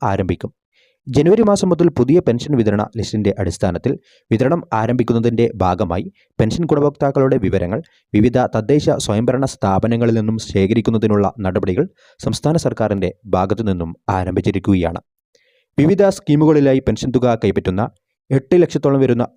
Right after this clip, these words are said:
ആളുകൾക്ക് ഇരുന്നൂറ് രൂപ മുതൽ അഞ്ഞൂറ് രൂപ വരെയുള്ള കേന്ദ്രവിഹിതം കൂടി ചേർത്ത് പെൻഷൻ തുക എത്തിച്ചേരും. അമ്പത് വയസ്സ് കഴിഞ്ഞ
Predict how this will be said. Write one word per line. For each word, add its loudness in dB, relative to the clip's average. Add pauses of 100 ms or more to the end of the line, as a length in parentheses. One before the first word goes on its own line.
ആളുകൾക്ക് 0 (460)
ഇരുന്നൂറ് 4 (100)
രൂപ 4
മുതൽ 0 (280)
അഞ്ഞൂറ് 4
രൂപ 4
വരെയുള്ള 2 (180)
കേന്ദ്രവിഹിതം 2
കൂടി 0
ചേർത്ത് -4 (380)
പെൻഷൻ 0
തുക 2 (220)
എത്തിച്ചേരും. -4 (520)
അമ്പത് 2
വയസ്സ് 2
കഴിഞ്ഞ 2